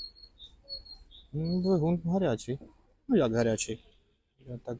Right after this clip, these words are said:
вважаю, що градусів, мабуть, сорок, сорок п'ять. Такий.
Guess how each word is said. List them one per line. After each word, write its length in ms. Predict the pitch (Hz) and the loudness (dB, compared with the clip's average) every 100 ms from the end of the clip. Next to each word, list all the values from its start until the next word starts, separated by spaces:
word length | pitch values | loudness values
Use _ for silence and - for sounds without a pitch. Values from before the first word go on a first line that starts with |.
| - | -4
вважаю, 360 | 117 120 117 | -2 2 2
що 200 | - 117 | 2 -2
градусів, 440 | 120 120 120 - 127 | 0 2 0 0 0
мабуть, 540 | 120 120 113 - - _ - - - - - - _ - - - - - - - - | 2 0 -4 -8 -20 _ -16 -14 -16 -20 -20 -20 _ -20 -18 -18 -18 -20 -20 -20 -4
сорок, 440 | - - 143 120 - - - - | 2 8 8 6 -2 -12 -12 -10
сорок 320 | - 135 120 - | 0 0 0 2
п'ять. 280 | 120 101 - - _ - - - - - - - | 2 2 -4 -18 _ -20 -20 -20 -20 -20 -20 -18
Такий. 260 | - 110 | -10 -10